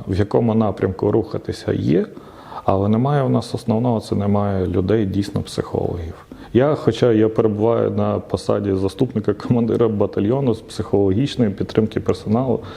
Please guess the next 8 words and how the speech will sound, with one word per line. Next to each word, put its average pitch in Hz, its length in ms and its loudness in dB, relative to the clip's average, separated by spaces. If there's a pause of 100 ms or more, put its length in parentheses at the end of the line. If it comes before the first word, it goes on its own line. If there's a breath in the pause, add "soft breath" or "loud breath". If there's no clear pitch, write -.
(300 loud breath)
я 104 180 6
не 143 140 2
є 117 140 4
психологом. 85 680 -4 (160)
Ніколи 127 600 4
ним 120 220 4
не 117 80 4
був 113 260 2